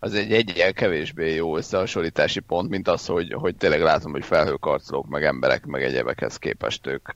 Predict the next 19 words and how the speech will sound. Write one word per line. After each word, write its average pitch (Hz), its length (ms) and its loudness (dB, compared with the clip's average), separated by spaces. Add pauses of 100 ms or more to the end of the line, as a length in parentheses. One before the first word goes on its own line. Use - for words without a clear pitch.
mekkorák. - 640 -6 (1600)
És, - 380 0
öm, 90 640 0 (1400)
és 101 180 -2
nekem, 110 360 0
nekem 110 280 2
emiatt, 82 380 4
tehát 107 160 2
ha 120 140 4
valami, 117 320 4
akkor 101 260 0
ez 98 140 4
tetszett - 440 -2
a - 40 -6
filmben, 113 360 0
hát 120 200 2
semmi 98 280 0
más 82 260 0
se. 101 280 4